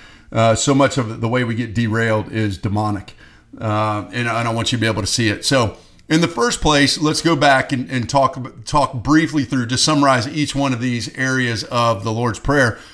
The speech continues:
Uh, we looked at the importance of prayer in the, in our opening session. What is our attitude toward prayer in general?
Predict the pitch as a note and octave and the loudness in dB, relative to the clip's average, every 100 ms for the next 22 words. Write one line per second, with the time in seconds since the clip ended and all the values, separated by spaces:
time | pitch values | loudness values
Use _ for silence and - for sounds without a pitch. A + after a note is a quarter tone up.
0 | - - - - B2+ C3+ D3 E3 D#3+ D#3 | -20 -20 -14 -4 0 4 6 4 2 -2
1 | D3+ C#3 A#2 - D#3+ C3+ C3 A#2 - C3 | 2 2 2 -2 0 -2 -4 -4 -2 0
2 | A#2 A2+ B2+ A#2+ A2+ B2+ A#2+ A#2+ A#2+ A2+ | 0 -2 -2 -2 -2 -2 -2 0 -2 -2
3 | A2 - A2+ G#2 G#2+ G#2 B2+ E3+ D#3 C3 | -4 -4 -4 -2 -4 -4 0 0 2 0
4 | B2+ C3+ B2+ C3+ A#2+ A#2+ G#2 - B2+ B2 | 4 2 2 -2 -2 -4 0 0 0 -2
5 | B2+ - G#2 F#2 C#3+ D3+ C#3+ | -4 -4 -6 0 2 2 0